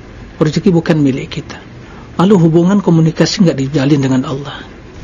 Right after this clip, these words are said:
Ini secara, ya, secara kehidupan kita. Kita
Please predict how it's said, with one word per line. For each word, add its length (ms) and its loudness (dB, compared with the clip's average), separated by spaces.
Ini 240 2
secara, 640 0
ya, 240 0
secara 560 -4
kehidupan 720 -2
kita. 320 -4
Kita 240 2